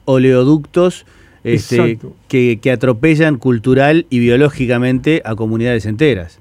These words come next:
Speaker 2: Ahora, hay un efecto dentro de Estados Unidos y también hay un efecto dentro, fuera de Estados Unidos. ¿Por qué?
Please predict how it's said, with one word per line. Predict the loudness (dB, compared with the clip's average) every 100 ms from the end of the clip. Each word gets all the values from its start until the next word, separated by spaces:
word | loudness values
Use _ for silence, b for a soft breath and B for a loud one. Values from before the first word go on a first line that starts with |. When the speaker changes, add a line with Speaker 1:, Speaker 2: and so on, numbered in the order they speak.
| -2
Speaker 2:
Ahora, | 0 2 2
hay | 0 0
un | 0
efecto | 0 -2 -6 -2 -2
dentro | -2 -2 -4
de |
Estados | -4 -4 -4 -2
Unidos | -2 0 0 -4 -10 _
y | -6
también | -2 -2
hay | 0
un | 0
efecto | -2 -2 -4 -2
dentro, | -2 -2 -4 -4 -10
fuera | -8 -2 0 0
de |
Estados | -2 -6 -6 -8
Unidos. | -8 -10 -10
¿Por | -6 -4
qué? | -4